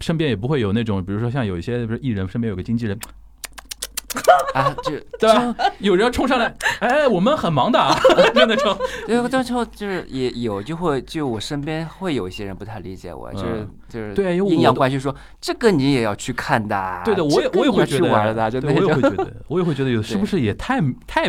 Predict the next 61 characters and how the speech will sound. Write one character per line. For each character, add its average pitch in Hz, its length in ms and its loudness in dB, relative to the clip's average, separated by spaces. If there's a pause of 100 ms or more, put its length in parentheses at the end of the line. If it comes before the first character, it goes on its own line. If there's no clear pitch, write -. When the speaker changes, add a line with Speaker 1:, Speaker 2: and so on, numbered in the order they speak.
(120)
Speaker 1:
没 131 140 0
有 120 120 0
架 113 260 0
子 98 140 -4
了 92 100 -2
那 98 80 -2
种 104 100 -2
感 - 80 -2
觉？ - 40 -2
Speaker 2:
啊， 113 40 -2
然 120 80 0
后 147 100 -2
现 - 140 -4
在 147 60 -2
就 135 220 0
变 123 160 -6
成 117 220 -8
不 - 120 -12
愧 - 220 -6
是 165 200 -10
你 90 220 -8
啊， 78 220 -12
<laughs> - 100 -2
我 202 60 2
觉 165 100 6
得 175 120 6
也 - 140 6
蛮 196 180 8
正 226 140 8
常 143 220 6
的。 143 120 4
<laughs> - 60 0 (1040)
啊， 190 160 0
也 127 120 0
就 196 140 2
是 196 160 -4
你 117 120 -4
会 117 160 0
去 120 160 -2
了， 101 100 -6
Speaker 1:
呃， 123 120 -2
Speaker 2:
别 117 100 2
人 110 160 0
肯 110 140 -2
定 107 100 -2
不 104 100 -12
去 107 160 -8
了。 104 200 -4
Speaker 1:
但 330 140 0
是， 254 100 -6
Speaker 2:
嗯。 240 80 -4
Speaker 1:
但 294 120 2
是 254 120 0
有 113 160 4
一 139 60 2
些 269 140 -2
快 220 240 -2
乐 147 100 0
是 - 140 -4
很， 98 240 -6
还 139 220 -2